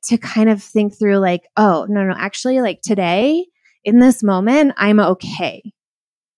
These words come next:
I don't have to worry about later on today. I don't have to worry about tomorrow. Like, right now in this moment, I am okay."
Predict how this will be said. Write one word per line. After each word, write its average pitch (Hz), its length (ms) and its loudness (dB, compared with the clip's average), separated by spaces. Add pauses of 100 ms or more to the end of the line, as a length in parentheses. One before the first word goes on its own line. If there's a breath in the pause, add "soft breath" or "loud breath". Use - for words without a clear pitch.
(500)
I 208 100 2
don't 269 140 2
have 294 160 0
to 320 120 4
worry 330 280 6
about 262 320 2 (720)
later 185 320 -6
on 226 260 0
today. 247 500 -2 (140)
I 180 80 -6
don't 170 160 -4
have 175 140 -8
to 175 80 -8
worry 165 180 -4
about 160 260 -6
tomorrow. 269 680 -2 (240 soft breath)
Like, 175 160 -8
right 185 280 -2
now 254 240 -2
in 220 180 2
this 226 200 0
moment, 214 440 0
I 175 100 -4
am 170 140 -2
okay." - 400 -8